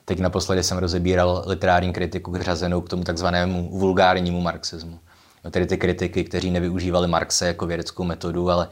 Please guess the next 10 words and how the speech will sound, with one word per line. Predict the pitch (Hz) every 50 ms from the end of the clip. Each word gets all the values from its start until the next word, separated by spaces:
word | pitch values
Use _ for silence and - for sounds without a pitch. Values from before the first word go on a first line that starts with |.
| - - - - - _
jen | - 90 90
jako | 87 85 85 - -
ideologickou | - 85 85 82 85 87 87 85 - - - 90
berličku, | 80 80 80 85 85 80 - - - - 87 87 90 -
sloužící | - - 90 87 85 90 85 - - 85
často | - 90 85 - - 87 82
spíš | - - - 85 -
k | -
vyřizování | 90 85 85 87 82 90 85 85 87 85 80 82 82
účtu | 73 - - - - - 85